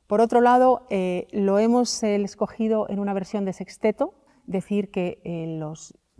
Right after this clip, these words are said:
músicos, los artistas que tocan son antiguos miembros de la orquesta con destacadísimas trayectorias artísticas internacionales y nacionales, y nos parece que ellos son nuestra esperanza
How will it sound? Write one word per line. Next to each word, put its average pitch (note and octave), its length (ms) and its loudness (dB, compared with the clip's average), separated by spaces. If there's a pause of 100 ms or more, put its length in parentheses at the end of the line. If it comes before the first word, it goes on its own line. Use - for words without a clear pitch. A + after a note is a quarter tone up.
(220)
músicos, G#3 680 4
los D3+ 260 -12
artistas F3+ 640 -4
que E3 140 -10
tocan E3 280 -10
son E3 360 -10
antiguos B3 480 -2
miembros A#3+ 400 0
de A3 100 -4
la G3 100 -2
orquesta F#3+ 460 -8
con F3 160 -10
destacadísimas C4 720 -2
trayectorias F3+ 720 -6
artísticas - 560 -10
internacionales F3+ 680 -10
y - 20 -8
nacionales, F#3 600 -6 (420)
y F#3+ 80 -4
nos F#3+ 140 -4
parece F3+ 300 -4
que G#3 100 0
ellos A#3+ 280 2
son F#3 340 -4 (360)
nuestra B3+ 340 0
esperanza G#3 640 -4